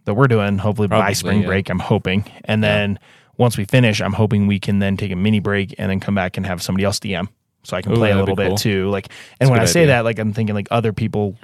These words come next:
Speaker 1: can say, "Hey, I want a D M." Okay, cool.
Speaker 2: Yeah.
Speaker 1: We can D M, and then we're in a new, we're, we're still in the group, but we have a different D M running it. 'Cause I'm
Speaker 2: Yeah.
Speaker 1: running this one, and I'm hoping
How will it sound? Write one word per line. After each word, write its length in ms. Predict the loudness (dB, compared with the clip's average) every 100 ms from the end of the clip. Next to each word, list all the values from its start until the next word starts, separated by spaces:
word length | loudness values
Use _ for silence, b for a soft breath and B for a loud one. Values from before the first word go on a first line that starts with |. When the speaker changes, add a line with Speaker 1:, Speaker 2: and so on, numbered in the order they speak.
| -4
Speaker 1:
can 100 | -2
say, 140 | 4
"Hey, 80 | 4
I 80 | 4
want 160 | 4
a 20 | 2
D 140 | 4
M." 300 | 4 4 2
Okay, 180 | -2 -4
cool. 160 | 0 2
Speaker 2:
Yeah. 160 | 2 -2
Speaker 1:
We 100 | -6
can 120 | -6
D 140 | -2
M, 200 | -2 -2
and 120 | -4
then 140 | -6 -4
we're 100 | -6
in 80 | -4
a 60 |
new, 300 | -4 -2 -4 -6 b b b
we're, 160 | -4 -4 -4
we're 120 | -4
still 240 | 0 4 6
in 80 |
the 60 | 4
group, 420 | 0 2 0 0 -14
but 180 | -8
we 100 | -6
have 80 | -6
a 40 | -6
different 220 | -10 -8
D 160 | -6
M 160 | -6 -6
running 240 | -8 -10
it. 80 | -12
'Cause 100 | 0
I'm 140 | 4 6
Speaker 2:
Yeah. 80 |
Speaker 1:
running 240 | 6 4 2
this 220 | 0 0
one, 260 | 0 0 0
and 80 |
I'm 80 | -2
hoping 400 | -4 -2 -2 -6